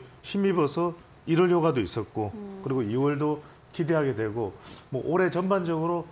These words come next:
Speaker 1: 호재만 있는 건 아닙니다.
Speaker 2: 그죠.
Speaker 1: 하지만 그래도 대체적으로 뭐 아주 우리가 그냥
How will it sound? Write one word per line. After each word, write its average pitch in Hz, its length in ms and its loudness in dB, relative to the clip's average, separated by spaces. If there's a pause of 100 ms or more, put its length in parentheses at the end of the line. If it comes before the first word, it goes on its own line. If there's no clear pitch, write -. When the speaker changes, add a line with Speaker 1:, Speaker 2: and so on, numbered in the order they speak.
(220)
Speaker 1:
호재만 202 380 4
있는 151 200 2
건 175 100 2
아닙니다. 90 520 -4
Speaker 2:
그죠. 196 360 -12
Speaker 1:
하지만 202 640 -2 (340)
그래도 175 420 2
대체적으로 151 840 -2 (460)
뭐 127 180 0
아주 135 320 -2
우리가 156 360 2
그냥 156 320 -2